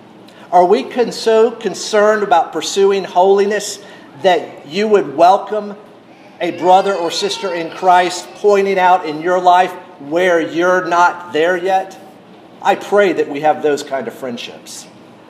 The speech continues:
those kind of relationships that are helping us press on toward the goal, the upward call of Christ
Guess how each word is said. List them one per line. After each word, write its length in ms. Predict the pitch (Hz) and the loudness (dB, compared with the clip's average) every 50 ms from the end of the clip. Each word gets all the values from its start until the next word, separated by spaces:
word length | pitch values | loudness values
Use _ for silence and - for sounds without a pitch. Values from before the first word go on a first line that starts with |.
| - - | -10 -4
those 300 | 123 170 175 190 185 185 | 0 2 4 4 2 0
kind 360 | - - 208 202 196 190 180 170 | -2 -4 -2 -2 0 0 2 0
of 180 | 156 147 - - - - - - - - | 0 0 -2 -8 -14 -18 -20 -20 -10 -6
relationships 920 | 147 175 170 170 185 196 202 196 - 185 165 - - - 190 175 - - | -4 -2 0 2 4 4 2 2 -2 -8 -10 -8 -4 -4 -4 -4 -4 -6
that 100 | 175 165 | -6 -2
are 100 | 156 147 | -2 0
helping 360 | - 190 196 202 196 190 175 | 2 4 2 2 2 -2 -2
us 200 | 165 156 147 - - - - - | -2 -2 -2 -4 -10 -16 -12 -4
press 360 | - 214 208 202 - - - - - | -2 0 0 0 -2 -6 -10 -10 -8
on 400 | 185 196 196 190 180 165 156 143 | -4 0 0 0 0 0 -2 -6
toward 380 | - - 196 185 185 185 - - | -4 0 2 2 2 2 0 -4
the 80 | 151 | -8
goal, 600 | 131 120 - 170 170 175 156 135 - - - - - - - | -6 -2 0 2 2 4 2 0 -2 -4 -10 -14 -18 -14 -10
the 140 | 151 165 - - | -10 -8 -6 -2
upward 560 | 196 190 185 185 - - 175 175 151 - - | 2 2 2 0 -2 -8 -8 -8 -8 -10 -8
call 560 | - 180 175 170 165 156 143 120 117 - - - - - | -2 2 4 6 6 6 4 2 -2 -8 -12 -18 -16 -10
of 200 | - 151 - - | -10 -10 -10 -10
Christ 560 | - - 170 160 156 151 147 - - - - | -8 -2 0 0 0 0 -2 -8 -12 -14 -18